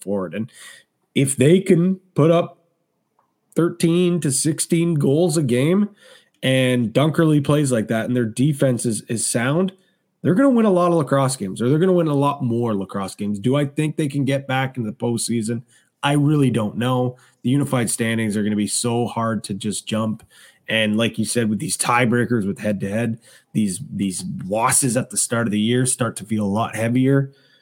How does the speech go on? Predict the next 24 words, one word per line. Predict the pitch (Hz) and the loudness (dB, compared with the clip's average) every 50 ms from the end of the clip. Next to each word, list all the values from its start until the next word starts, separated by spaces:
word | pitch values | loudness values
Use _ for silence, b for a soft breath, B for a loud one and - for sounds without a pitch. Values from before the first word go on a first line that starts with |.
| b b b _ _ _ - - _ _ _ | b b b _ _ _ -20 -20 _ _ _
So | - - 151 | 0 2 2
I | 156 165 180 | 4 4 4
don't | 147 196 190 190 180 147 | 6 6 6 6 4 4
know. | 160 165 143 120 | 2 0 0 0
But | 104 107 123 - - | -2 -2 -4 -4 -6
for | - - 147 | -4 -2 -2
me, | 143 151 156 160 170 175 175 175 175 175 - | -2 0 0 0 2 2 2 2 0 -2 -4
I'm | - 123 123 123 123 113 | -6 -4 -4 -2 -4 -4
just | 107 123 127 135 139 135 - - | -2 -2 0 0 0 -2 -6 -12
happy | - - - 120 131 131 123 - - 107 107 107 | -14 -10 -4 -2 -2 -2 -2 -4 -4 -4 -2 -2
that, | 101 107 104 101 101 - b b b b b b b b b b b b b b b _ | -2 -2 -4 -4 -6 -8 b b b b b b b b b b b b b b b _
because | - 120 - - 156 143 143 127 120 - - - _ _ _ _ _ _ _ _ _ _ _ _ _ _ _ _ _ _ _ _ _ _ _ _ _ _ | -14 -10 -2 0 0 2 2 0 -2 -4 -10 -14 _ _ _ _ _ _ _ _ _ _ _ _ _ _ _ _ _ _ _ _ _ _ _ _ _ _
talking | - - 123 139 143 139 180 160 | -8 -6 -4 -2 -2 0 0 2
to | 143 139 135 | 2 2 2
a | 117 | 2
lot | 110 110 113 113 | 0 0 0 -2
of | 110 110 | -2 -4
folks | - 113 110 110 104 - - | -4 -4 -4 -4 -4 -6 -6
that | 117 107 101 101 | -6 -4 -4 -2
are, | 101 95 95 92 90 87 85 - _ _ _ _ _ _ _ _ _ _ _ _ _ _ _ _ _ _ _ _ _ _ _ _ _ _ _ _ _ _ _ - | -2 -2 -4 -4 -4 -6 -8 -12 _ _ _ _ _ _ _ _ _ _ _ _ _ _ _ _ _ _ _ _ _ _ _ _ _ _ _ _ _ _ _ -6
I | 127 | -4
don't | 123 135 | -2 -2
wanna | 123 110 101 | -2 -2 -4
say | - - - | -8 -10 -12